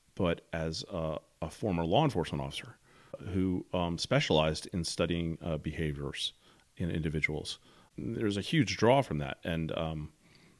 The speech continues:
from his, his exper-, from his, uh, information. So credit where credit's due. And I agree. I think where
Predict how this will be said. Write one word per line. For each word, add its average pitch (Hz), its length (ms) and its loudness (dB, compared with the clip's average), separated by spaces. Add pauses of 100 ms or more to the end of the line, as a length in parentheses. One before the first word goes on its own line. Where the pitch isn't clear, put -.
(220)
from 87 200 2
his, 95 300 4
his 95 480 4
exper-, - 480 2
from 92 180 6
his, 92 220 6
uh, 80 340 2
information. 90 500 0 (380)
So - 200 0 (240)
credit 110 320 6
where 87 100 4
credit's - 380 0
due. - 160 -4 (800)
And 101 140 10
I 92 100 12
agree. 87 480 4 (340)
I 95 100 2
think - 360 6
where 107 420 10